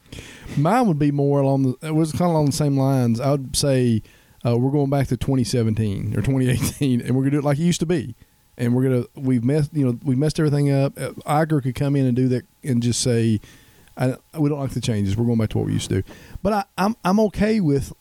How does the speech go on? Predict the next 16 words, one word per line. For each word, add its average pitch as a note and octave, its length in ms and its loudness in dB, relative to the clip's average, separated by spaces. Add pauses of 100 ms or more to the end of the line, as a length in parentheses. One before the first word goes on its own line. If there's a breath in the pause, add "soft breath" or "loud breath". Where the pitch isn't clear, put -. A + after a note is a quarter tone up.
(100)
like D#3 200 -2
Kings D3+ 340 2
Island. A2 500 2 (760 loud breath)
Derek, D#3 280 0
you G3+ 80 2
don't G#3 80 2
wanna F3+ 140 4
wait F#3 160 2
in F3+ 60 -6
line. E3+ 420 2 (280)
You F#3 120 2
pay F#3+ 160 2
a D3 40 2
hundred D#3 220 0
fifty C#3 200 0
bucks. C#3 600 -2